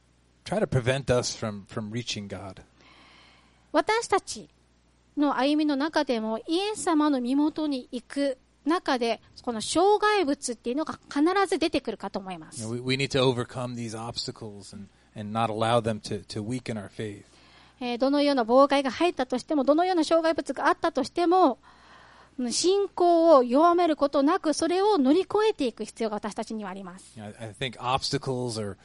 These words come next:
Speaker 1: uh, trials can, can either weaken or they can strengthen our faith.
Speaker 2: この障害物、うん、この試練というのは私たちの信仰を弱める、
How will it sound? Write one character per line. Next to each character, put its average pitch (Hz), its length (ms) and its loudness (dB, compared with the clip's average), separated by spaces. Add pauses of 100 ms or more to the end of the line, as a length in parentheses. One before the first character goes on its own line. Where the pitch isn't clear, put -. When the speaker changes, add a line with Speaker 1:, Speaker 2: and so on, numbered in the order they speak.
(200)
Speaker 1:
uh, 101 380 -10
trials 131 640 -6
can, 110 280 -12 (260)
can 131 160 -14
either 139 260 -4
weaken 180 640 -4 (480)
or 123 140 -6
they 117 120 -6
can 117 140 -16
strengthen 113 640 -8
our 98 160 -14
faith. - 280 -20 (1040)
Speaker 2:
こ 269 100 -4
の 240 100 -4
障 285 320 2
害 262 240 -2
物、 214 420 -10 (220)
う 269 40 -20
ん、 240 300 -18
こ 247 120 -8
の 226 360 -8
試 285 300 -4
練 302 260 0 (460)
と 320 80 -2
い 330 80 0
う 320 60 -2
の 302 80 -2
は 254 60 0
私 349 300 -4
た 349 140 -4
ち 262 140 -6
の 214 180 -12
信 320 320 -2
仰 320 380 2
を 311 80 -2 (180)
弱 262 160 2
め 294 140 2
る、 - 60 -10